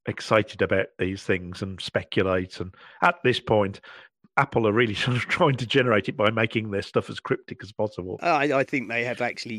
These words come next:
Speaker 2: yes, I think they've, uh, made that into an art form now of, uh,
Speaker 1: Yes, yeah.
Speaker 2: and allowing people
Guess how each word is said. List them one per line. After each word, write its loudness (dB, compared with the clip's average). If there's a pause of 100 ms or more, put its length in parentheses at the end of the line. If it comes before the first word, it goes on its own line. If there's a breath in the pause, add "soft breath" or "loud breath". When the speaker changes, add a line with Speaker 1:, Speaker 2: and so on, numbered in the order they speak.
Speaker 2:
yes, -6
I -8
think -8
they've, -12
uh, -4 (360)
made -4
that -4
into -8
an -8
art -2
form -12
now -14 (160)
of, -10 (100)
uh, -2
Speaker 1:
Yes, -6 (440 loud breath)
yeah. -10
Speaker 2:
and -2
allowing 0
people -2